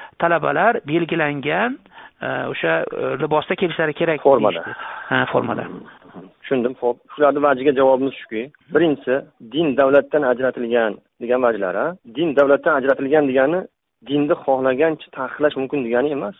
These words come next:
Speaker 2: Din davlatni boshqarishiga aralashmaydi, boshqaruv jarayoniga aralashmaydi degani bu.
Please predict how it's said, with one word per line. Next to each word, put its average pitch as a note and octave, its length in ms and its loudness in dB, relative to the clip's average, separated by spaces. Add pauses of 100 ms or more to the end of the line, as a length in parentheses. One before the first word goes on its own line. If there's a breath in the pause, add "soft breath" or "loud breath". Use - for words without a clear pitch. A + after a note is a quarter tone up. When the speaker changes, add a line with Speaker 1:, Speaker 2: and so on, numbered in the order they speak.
(120)
Speaker 2:
Din D3 260 0 (160)
davlatni A2+ 560 0 (380)
boshqarishiga F3+ 760 0
aralashmaydi, A#2 680 -2 (140)
boshqaruv A#2 560 -2
jarayoniga G#2+ 440 -2
aralashmaydi F#2+ 400 -10
degani F2 260 -14
bu. - 120 -20